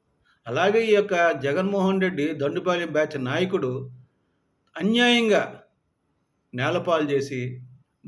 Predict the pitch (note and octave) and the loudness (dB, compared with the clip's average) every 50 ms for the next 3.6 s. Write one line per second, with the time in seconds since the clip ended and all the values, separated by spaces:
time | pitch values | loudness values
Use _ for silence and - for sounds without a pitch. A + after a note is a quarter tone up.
0 | - - - - _ _ _ _ - C#3+ E3+ F3+ A3+ A#3 A3 F#3+ G3+ F#3+ - E3 | -20 -20 -20 -20 _ _ _ _ -4 -2 2 2 4 4 4 4 2 2 2 0
1 | D3+ - - D#3 D#3+ D#3 C#3+ D3 D3 C#3 C3+ C3+ C3 B2+ B2 B2 - - - - | -2 -2 -4 -4 -4 -4 -2 -4 -4 -2 -2 -2 -2 -2 -4 -6 -10 -16 -18 -12
2 | - C#3 C#3 B2+ C#3 E3 F#3+ F#3+ A3+ A3 G#3 G3 G3 F3+ D3+ D3 C#3+ D3 - D3+ | -6 -6 -4 0 2 2 2 4 4 2 2 2 0 -2 0 0 -2 -2 -2 -2
3 | D3 D3 C3+ B2+ C3+ C3 B2+ B2 A#2+ A#2+ - | -2 -2 -2 -4 -4 -4 -2 -4 -4 -4 -8